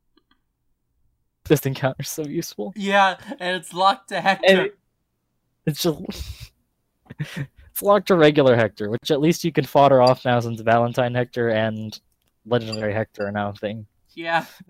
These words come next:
Speaker 1: Both of which are arguably better than original Hector, so you can just fodder off Distant Counter without feeling bad. <laughs>
Speaker 2: That is one upside.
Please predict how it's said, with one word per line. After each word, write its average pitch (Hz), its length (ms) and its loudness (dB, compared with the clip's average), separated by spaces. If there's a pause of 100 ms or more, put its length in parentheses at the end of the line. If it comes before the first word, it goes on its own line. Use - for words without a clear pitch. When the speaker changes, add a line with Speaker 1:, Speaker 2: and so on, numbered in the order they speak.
(840)
Speaker 1:
Both 139 220 10
of 139 100 4
which 139 240 4
are 131 180 6
arguably 127 500 2
better 117 260 4
than 113 140 -4
original 110 420 -2
Hector, 113 280 -6
so 135 120 -2
you 139 60 -2
can 131 60 -6
just 127 160 -2
fodder 120 240 4
off 117 120 -2
Distant 120 320 -6
Counter 110 240 -2
without 113 240 -6
feeling 110 280 -4
bad. 139 280 2
<laughs> - 420 -10 (1000)
Speaker 2:
That 170 140 -4
is 165 140 -6
one 160 220 -4
upside. 165 480 -12